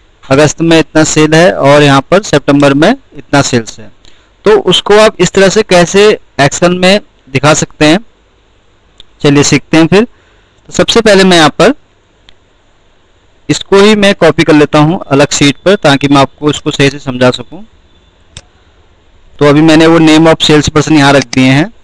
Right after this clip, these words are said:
ठीक है। तो हम यहाँ पर ले लेते हैं कोई randomly को लेते हैं, जैन का ले लेते हैं और यहाँ पर ले लेते हैं हम फेब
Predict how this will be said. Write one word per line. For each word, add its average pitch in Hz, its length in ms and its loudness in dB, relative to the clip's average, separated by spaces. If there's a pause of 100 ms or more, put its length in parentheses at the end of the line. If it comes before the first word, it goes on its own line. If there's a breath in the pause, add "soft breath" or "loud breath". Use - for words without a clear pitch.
(260)
ठीक 143 180 -4
है। 247 80 0 (600 loud breath)
तो 151 80 0
हम 160 240 2
यहाँ 151 200 2
पर 170 120 0
ले 165 80 2
लेते 165 260 0
हैं 190 160 0
कोई 180 320 0 (300)
randomly 151 460 2
को 170 100 -4
लेते 160 300 -2
हैं, 170 160 0
जैन 151 220 2
का 156 120 0
ले 151 100 2
लेते 147 260 -2
हैं 156 180 -4 (760)
और 139 200 2
यहाँ 131 160 2
पर 139 120 0
ले 135 100 2
लेते 123 200 -2
हैं 143 80 2
हम 214 100 -4 (100)
फेब 120 200 0